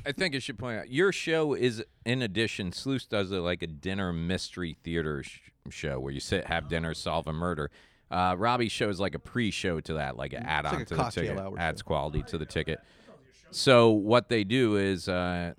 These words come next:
Speaker 1: you know, they have, like, an hour before the show. They're supposed to get there, check in, and then before they get seated for the dinner show. So he actually performs in a nice little theater called the Garden Room, which is, you've been there before. We do comedy there Saturday nights. Uh, Kevin White runs an open mic showcase over there.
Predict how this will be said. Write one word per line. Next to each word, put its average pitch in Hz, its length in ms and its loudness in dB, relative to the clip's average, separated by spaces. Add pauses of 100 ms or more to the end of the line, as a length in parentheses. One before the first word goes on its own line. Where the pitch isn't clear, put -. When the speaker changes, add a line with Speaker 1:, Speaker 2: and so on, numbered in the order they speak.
(160)
Speaker 1:
you 104 140 -2
know, 95 160 0
they 92 100 2
have, 104 140 2
like, 95 160 -2
an 85 80 -2
hour 95 260 4
before 90 320 0
the 87 160 0
show. 92 540 2
They're 82 120 -2
supposed - 280 -6
to - 40 -12
get 80 200 -4
there, 82 160 -2
check - 340 -2
in, 90 280 -2
and 78 80 -4
then 82 120 -2
before 82 340 -4
they 80 120 -4
get 73 160 -8
seated 85 320 -6
for 90 80 -4
the 73 180 -10
dinner 92 260 -2
show. 73 280 -4
So 85 180 -2
he 135 160 4
actually - 300 0
performs 90 400 -6
in 82 80 -2
a 78 80 -6
nice 85 240 -4
little 82 120 -4
theater 82 220 -2
called 73 220 -4
the 80 80 -4
Garden 131 340 2
Room, 78 180 -2
which 82 200 -6
is, 90 240 -4
you've 151 140 -4
been 107 160 2
there 80 100 0
before. 78 280 -4
We 101 120 -2
do 95 120 -2
comedy 92 360 -4
there 85 180 -2
Saturday 90 380 -4
nights. - 400 -8 (400)
Uh, 76 180 -2
Kevin 95 320 0
White 92 240 2
runs 87 300 -2
an 82 140 -4
open 90 320 0
mic 82 220 -2
showcase 80 640 -4
over 82 160 -2
there. 87 260 -2